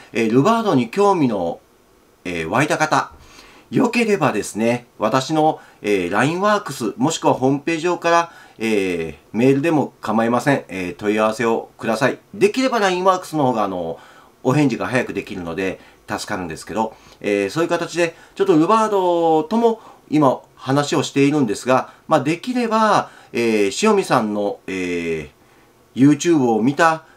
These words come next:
えー、お客様からは、えー、塩見さんが販売をしていただきたいということで、えー、ルバードの神岡からも一報を受けております。えー、なのでね、えー、できれば、えー、興味のある方は私にご一報いただければとってもありがたい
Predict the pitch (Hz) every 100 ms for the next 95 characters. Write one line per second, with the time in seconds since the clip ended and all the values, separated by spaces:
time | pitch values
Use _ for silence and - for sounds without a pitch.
0 | - 90 85 - 101 135 131 156 139 107
1 | 87 82 113 113 95 78 - _ 85 80
2 | - 156 135 123 101 107 98 101 95 98
3 | 98 - 104 95 104 104 - 127 95 90
4 | 92 92 101 98 - - 90 85 95 113
5 | 104 98 87 85 85 90 87 101 101 98
6 | 95 120 131 127 104 - _ _ _ _
7 | _ _ - 110 - 104 104 110 104 85
8 | 87 92 - - - - 123 123 180 147
9 | 123 120 - - _ - 101 90 131 220
10 | 240 147 - _ _ _ - 82 - 156
11 | 135 127 156 165 165 139 127 - - -
12 | 107 117 120 117 117 - - 110 - 113
13 | 110 151 165 233 202 135 - 139 254 262
14 | 240 214 190 120